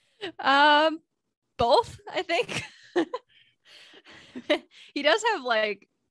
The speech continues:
amazingly luscious hair. Um, yeah, I don't know. He, I think he, he definitely, he's wise beyond his years. He doesn't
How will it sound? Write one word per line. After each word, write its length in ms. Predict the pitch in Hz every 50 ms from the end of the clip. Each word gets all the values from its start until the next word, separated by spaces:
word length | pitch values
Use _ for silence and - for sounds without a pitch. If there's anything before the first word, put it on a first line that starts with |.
| _ _ -
amazingly 760 | 233 208 208 240 269 285 226 - 208 208 202 196 190 190 190
luscious 420 | 185 196 214 220 - 208 180 - -
hair. 480 | 208 208 190 180 175 175 185 185 185 - -
Um, 380 | 185 180 170 175 175 202 208 196 196 _ _ - - _ _ _ _ _ _ _ _ _ _ _ _ _
yeah, 500 | - 240 208 180 143 - - 233 240 240
I 40 | 247
don't 100 | 277 311
know. 120 | 302 254 214
He, 240 | 233 226 - - - -
I 100 | 240 240
think 160 | 285 294 -
he, 200 | 311 302 254 233 226
he 160 | - 247 240
definitely, 840 | 240 240 262 254 311 302 285 285 285 277 277 269 269 269 262 240 - _ _ _ _ _ _ _ _ _ _ _ _
he's 240 | - 240 262 247 220
wise 500 | 220 214 202 202 208 214 247 302 302 -
beyond 360 | - 285 269 247 240 240 247
his 200 | 240 254 202 -
years. 520 | 190 185 185 185 185 175 175 170 175 185 -
He 100 | - 233
doesn't 400 | 226 240 247 254 269 247 220 -